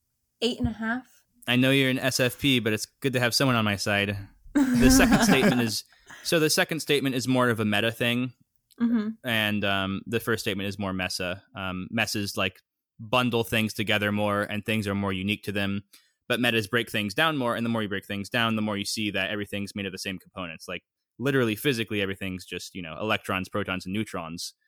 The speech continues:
Speaker 2: So reality is kind of meta in the fact that everything is just made up of, you know, three components, or you can com-, we can go down further, but let's just keep it there. Yeah, the second statement is more meta.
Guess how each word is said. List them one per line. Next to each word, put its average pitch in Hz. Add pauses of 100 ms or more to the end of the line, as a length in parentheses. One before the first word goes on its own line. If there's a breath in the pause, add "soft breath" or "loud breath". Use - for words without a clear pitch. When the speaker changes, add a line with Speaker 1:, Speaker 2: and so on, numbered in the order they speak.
(320)
Speaker 2:
So 101
reality 120
is 98
kind 95
of 90
meta 92 (100)
in 107
the 101
fact -
that 90 (100)
everything 104
is 92
just 98
made 95
up 92
of, 90 (200)
you 117
know, 85 (280)
three 117
components, 95
or 85
you 98
can 95 (240)
com-, - (100)
we 98
can 90
go 87
down 82
further, 82
but 85
let's -
just -
keep -
it 85
there. 87 (540)
Yeah, 107
the 95
second 117
statement 98
is -
more 92
meta. 82